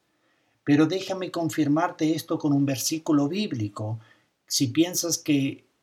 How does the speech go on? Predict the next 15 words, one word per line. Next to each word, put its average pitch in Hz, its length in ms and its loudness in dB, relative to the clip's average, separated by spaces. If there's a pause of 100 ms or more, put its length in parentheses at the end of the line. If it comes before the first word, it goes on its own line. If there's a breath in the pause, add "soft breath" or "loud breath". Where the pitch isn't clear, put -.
(340)
es 165 200 0
suficiente 180 880 -2
con 160 240 4
creer 147 420 2
en 170 160 4
Dios, - 640 -8 (100)
como 123 220 -2
la 127 240 0
mayoría 135 580 0
de 147 140 0
las 123 160 -4
personas, 156 760 -2 (240 soft breath)
ellos 147 640 2
se 131 800 0
sienten 156 800 2